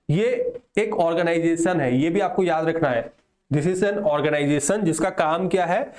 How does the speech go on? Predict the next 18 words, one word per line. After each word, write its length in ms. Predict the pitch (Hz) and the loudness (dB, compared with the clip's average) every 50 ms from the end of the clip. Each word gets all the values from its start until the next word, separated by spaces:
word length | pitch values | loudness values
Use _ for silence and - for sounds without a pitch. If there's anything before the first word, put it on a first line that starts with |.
| - - - - - - _ - 139 | -18 -18 -18 -18 -20 -18 _ -2 -2
जिसका 260 | 147 151 151 - 190 | -2 0 0 -2 -4
काम 420 | 190 190 175 160 160 165 185 196 | 0 0 0 0 0 0 0 0
यह 180 | 190 190 190 175 | 0 0 0 0
है 120 | 185 202 | 0 -2
कि 140 | 208 208 214 | 0 0 0
ये 140 | 208 208 208 | 0 0 0
facilitate 520 | 208 202 147 143 - 160 160 180 185 180 | 0 0 -2 0 0 0 0 0 0 0
करता 220 | 190 170 - 185 180 | -2 0 0 0 0
है 60 | 180 | 0
libraries 720 | 156 139 143 139 135 147 151 151 160 202 214 214 180 175 | 0 0 0 0 0 0 0 2 0 0 0 0 0 0
and 180 | 175 160 156 | 0 0 0
information 600 | 139 160 160 151 151 156 151 - 180 180 160 156 | 0 0 0 0 0 0 0 0 0 0 0 0
resources 440 | 151 - 160 151 143 - - 170 151 - - - - _ _ _ - | 0 0 0 0 0 0 -2 -2 -2 -4 -8 -16 -20 _ _ _ -4
educations 640 | 160 143 139 160 160 - 160 156 156 175 175 175 - | -2 0 0 0 0 0 0 0 0 0 0 0 0
के 100 | - 202 | -2 -2
field 300 | 196 - 160 143 139 143 | 0 0 0 0 0 0
के 80 | 156 143 | 0 2
लिए। 380 | 131 151 185 220 208 - - | 2 0 0 -2 -4 -8 -12